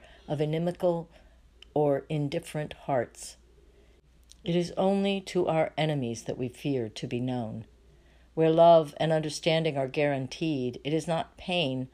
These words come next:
but blessed relief to have even our most despicable weakness seen and ministered to. That all things are naked and open to his eyes is not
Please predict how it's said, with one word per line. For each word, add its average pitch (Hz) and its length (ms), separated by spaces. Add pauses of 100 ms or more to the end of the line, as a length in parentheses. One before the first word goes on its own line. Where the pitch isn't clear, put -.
(200)
but - 200
blessed 175 460
relief 170 560 (200)
to 170 120
have 165 240
even 196 340
our 165 140
most 156 420
despicable 180 800
weakness 151 680 (200)
seen 139 580
and 143 160
ministered 135 520
to. 127 260 (1040)
That 175 300 (120)
all 175 240
things 175 520
are 160 160
naked 160 580
and 139 160
open 160 320
to 156 180
his 147 300
eyes 123 560 (320)
is 165 160
not 180 420